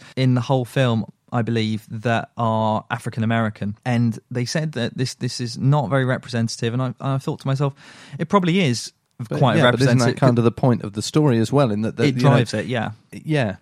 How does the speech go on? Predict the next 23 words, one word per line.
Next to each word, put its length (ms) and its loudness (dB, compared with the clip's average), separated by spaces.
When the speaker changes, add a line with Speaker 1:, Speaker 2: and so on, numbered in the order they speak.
Speaker 1:
And, 220 4
and, 180 2
and 140 4
this 160 4
gives 320 0
gravitas 600 2
to 280 0
Sam 260 2
Rockwell's 300 0
character 320 -2
being 200 2
a, 140 -2
a 80 -2
racist 420 -2
cop 300 -4
because 240 -4
he 160 -4
is 100 -2
not 140 0
exposed 380 -6
to 60 -6
these 200 -4
people. 560 0